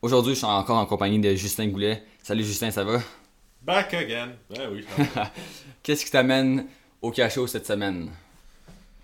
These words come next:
Speaker 2: Euh,
Speaker 1: Quand ça
Speaker 2: j'étais,
Speaker 1: va ?
Speaker 2: je m'ennuyais un peu, puis, euh, écoute, j'ai fait quelque chose de pas correct.
Speaker 1: Quoi donc ?
Speaker 2: J'étais allé geler le gardien de l'autre équipe.
Speaker 1: Ah ben,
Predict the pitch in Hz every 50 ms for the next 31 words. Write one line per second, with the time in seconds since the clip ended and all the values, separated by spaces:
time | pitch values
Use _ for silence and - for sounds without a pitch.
0 | _ _ - _ _ - - - - 85 85 87 92 90 90 95 - 127 120 113
1 | 104 101 92 - - - - - 120 120 123 123 131 139 139 131 120 - - 127
2 | 131 127 - 104 92 85 85 85 - - - - - - - - _ _ - -
3 | _ _ _ _ _ _ - - - 98 90 - - 95 - 120 - - - 143
4 | 135 120 117 - 117 113 - 113 101 98 95 95 - - - - - - - _
5 | _ - - 117 107 98 92 82 78 - - - - - _ _ _ _ _ _
6 | _ _ _ _ _ _ _ _ _ _ _ _ _ _ - - - 98 101 101
7 | 95 107 107 104 95 101 92 90 87 87 85 82 85 - _ _ _ _ _ _
8 | _ _ - 92 90 87 85 - - - - _ - - - _ _ _ _ _
9 | _ _ _ _ _ 92 92 85 87 82 85